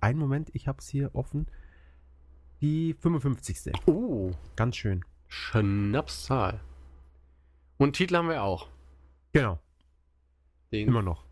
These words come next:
Speaker 2: verraten wir nach der musikalischen Darbietung
Speaker 1: von S K E forty-eight.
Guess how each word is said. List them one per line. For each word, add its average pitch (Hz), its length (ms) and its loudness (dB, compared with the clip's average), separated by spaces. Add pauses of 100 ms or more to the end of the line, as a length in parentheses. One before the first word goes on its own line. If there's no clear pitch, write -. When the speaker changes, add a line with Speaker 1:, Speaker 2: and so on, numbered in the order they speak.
Speaker 2:
verraten 110 480 2
wir 110 260 2 (1300)
nach 127 320 2
der 143 460 0
musikalischen 113 1120 0
Darbietung 131 760 2 (540)
Speaker 1:
von 110 300 2 (100)
S - 300 -2
K 135 100 4
E 123 240 0
forty-eight. 113 800 -2